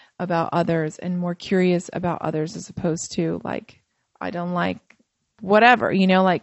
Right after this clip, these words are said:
start with curiosity, not negativity and judgment. So it was that that made me be like, "I, this is, I'm in the right place. This is what I,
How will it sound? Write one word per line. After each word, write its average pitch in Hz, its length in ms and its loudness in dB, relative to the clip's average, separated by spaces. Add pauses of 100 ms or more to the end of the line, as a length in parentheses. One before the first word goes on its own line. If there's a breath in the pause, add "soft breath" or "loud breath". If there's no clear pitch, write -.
start 202 360 2
with 180 400 -2
curiosity, 175 600 0
not 165 280 -2 (180)
negativity 175 800 -2
and 156 80 0
judgment. 165 240 0 (560 loud breath)
So 220 340 4
it 233 80 8
was 220 260 2
that 208 280 8
that 202 180 4
made 185 220 4
me 185 180 0
be 180 160 2
like, 175 200 2
"I, 185 100 4
this 185 180 2
is, 180 80 -2
I'm 180 220 4
in 175 60 0
the 160 80 0
right 156 180 0
place. - 340 -6
This 180 140 -2
is 180 80 -6
what 170 120 4
I, 156 120 0